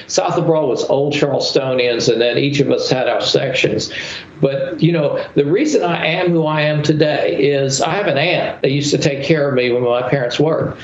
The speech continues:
And there, my father had a grocery store and a five and ten cent store connected. In fact, the whole corner of Calhoun between Alexander and East Bay, that was called the bargain corner. And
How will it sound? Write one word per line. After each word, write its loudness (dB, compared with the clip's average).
And 2
there, 0
my 0
father 0
had 0
a -2
grocery 2
store 0
and 0
a -2
five -2
and 0
ten 0
cent -2
store -2
connected. 0
In -6
fact, -2
the 2
whole 0
corner 0
of -2
Calhoun 0
between 0
Alexander 0
and 0
East 0
Bay, 2
that 2
was -2
called 0
the 0
bargain 0
corner. 0
And -2